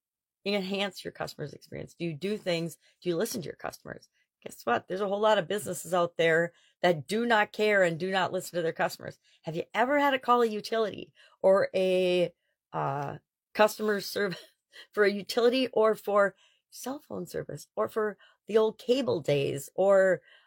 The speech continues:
even online streaming things? How about, have you ever tried to contact Facebook about anything or a social media company? Uh, do they care about their customers? I don't know. I think, uh, there might be some debate out on that one.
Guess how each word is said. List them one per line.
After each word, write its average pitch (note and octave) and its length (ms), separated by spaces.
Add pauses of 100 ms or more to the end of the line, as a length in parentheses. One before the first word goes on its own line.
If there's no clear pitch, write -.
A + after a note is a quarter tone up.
(140)
even A3+ 300
online A3 400
streaming A3 440
things? D3+ 380 (360)
How B3 120
about, C#4+ 300
have G3+ 120
you - 80 (100)
ever B3+ 280
tried A#3 300
to A#3 60
contact G3+ 720 (260)
Facebook G#3 520 (520)
about C#3+ 260
anything B2+ 540
or E3 120
a E3+ 60
social F#3 360
media F#3 300
company? - 540 (420)
Uh, E2 180 (520)
do G#3 180
they A3+ 200
care A3 200
about A#3 200
their A#3 100
customers? A#3 540 (140)
I B3+ 260
don't C4+ 240
know. C#4 300
I B2 160 (100)
think, G#3 200 (120)
uh, F3 280 (500)
there F3+ 120
might F#3 200
be G3 120
some F3+ 220
debate D#3 360
out - 200
on - 100
that C#3 260
one. - 100